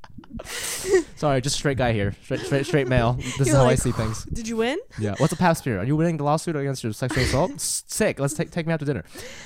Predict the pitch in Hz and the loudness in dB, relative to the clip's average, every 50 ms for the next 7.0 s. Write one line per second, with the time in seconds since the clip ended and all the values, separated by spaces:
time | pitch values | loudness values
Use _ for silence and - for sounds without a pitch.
0 | - - - - - 226 226 208 220 240 277 302 254 160 185 208 208 214 202 180 | -18 -18 -14 -10 -8 -8 -8 -6 -6 -6 -6 -4 -2 -2 -2 -2 -2 -4 -8 -10
1 | 175 196 208 214 220 220 220 208 - 220 196 196 190 185 - - 196 202 202 226 | -10 -10 -10 -10 -10 -12 -12 -12 -12 -12 -10 -10 -10 -10 -10 -10 -8 -6 -6 -6
2 | 262 285 294 262 220 - 196 180 185 190 185 190 175 175 175 170 170 160 - - | -6 -8 -10 -10 -10 -8 -8 -6 -6 -6 -4 -4 -6 -6 -6 -6 -8 -8 -6 -6
3 | 160 143 131 - 180 - - 71 - - - - - - - - - 185 196 214 | -6 -6 -8 -10 -12 -12 -12 -14 -14 -16 -16 -18 -18 -16 -14 -10 -8 -6 -6 -6
4 | 214 202 196 190 175 156 143 143 135 104 101 - - - - - - 69 78 98 | -8 -8 -10 -10 -10 -10 -10 -10 -10 -10 -12 -12 -14 -16 -16 -14 -14 -14 -12 -10
5 | 107 104 - - 196 - 233 226 185 - 95 - 87 92 98 107 - - 98 101 | -10 -10 -8 -8 -10 -8 -10 -10 -10 -12 -12 -12 -12 -12 -14 -14 -14 -14 -14 -14
6 | 101 98 82 67 87 87 95 98 101 98 98 104 95 95 - - 92 85 78 | -14 -14 -16 -16 -16 -16 -16 -14 -14 -12 -12 -12 -12 -14 -14 -12 -12 -12 -12